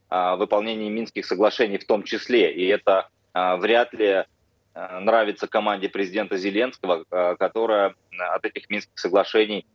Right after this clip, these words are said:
пытается уклониться. Да и любая, собственно, украинская власть от этих Минских соглашений будет уклоняться.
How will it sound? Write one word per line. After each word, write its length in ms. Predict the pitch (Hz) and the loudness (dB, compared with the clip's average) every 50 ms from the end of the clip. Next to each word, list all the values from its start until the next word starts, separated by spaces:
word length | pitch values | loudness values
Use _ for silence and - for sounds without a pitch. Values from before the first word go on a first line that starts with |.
| _ _ _ - | _ _ _ -2
пытается 440 | 101 98 117 110 104 104 - - 104 | 0 2 4 4 2 2 -2 -6 -8
уклониться. 480 | 92 - 107 113 120 117 95 - - | -4 -2 -2 -2 -2 -4 -10 -12 -10
Да 100 | 82 117 120 | -4 -2 -2
и 60 | 120 | -2
любая, 360 | 113 113 104 123 120 98 87 | -2 -2 0 0 0 0 0
собственно, 300 | - - _ _ - 87 | -4 -10 _ _ -14 -12
украинская 420 | - - 95 95 87 - - 95 | -8 -6 -6 -6 -6 -6 -6 -4
власть 240 | 90 90 110 107 - | -2 -2 -2 -4 -4
от 80 | - - | -8 -14
этих 180 | 82 90 - | -12 -12 -10
Минских 300 | - 98 92 - _ - | -10 -12 -12 -12 _ -16
соглашений 420 | - 87 85 95 95 - 107 92 90 | -8 -2 -2 0 0 0 -2 -2 -4
будет 240 | 82 82 87 82 - | -4 -2 -4 -4 -2
уклоняться. 540 | - - 95 95 92 87 82 - - - | 0 0 0 2 2 0 0 -2 -4 -14